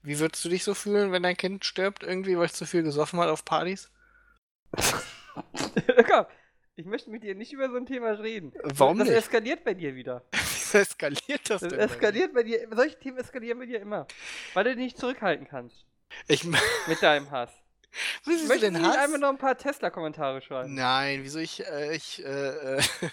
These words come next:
Speaker 1: <laughs> ich hab doch keinen Hass irgendwie. Ich weiß nicht, ich fand das gar nicht so schlecht, die Musik von dem. Also, war okay. War halt so.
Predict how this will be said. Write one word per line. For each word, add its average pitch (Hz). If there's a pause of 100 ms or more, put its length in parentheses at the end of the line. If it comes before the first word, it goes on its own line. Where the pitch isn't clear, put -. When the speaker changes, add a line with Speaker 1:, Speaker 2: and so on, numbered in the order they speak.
(140)
Speaker 1:
<laughs> - (300)
ich -
hab 156
doch -
keinen 107
Hass 156
irgendwie. 127 (180)
Ich 147
weiß 220
nicht, 247
ich -
fand 165
das -
gar 180
nicht 180
so 170
schlecht, -
die 214
Musik 131
von 123
dem. 117
Also, 123
war 120
okay. 143 (220)
War - (180)
halt 117
so. 110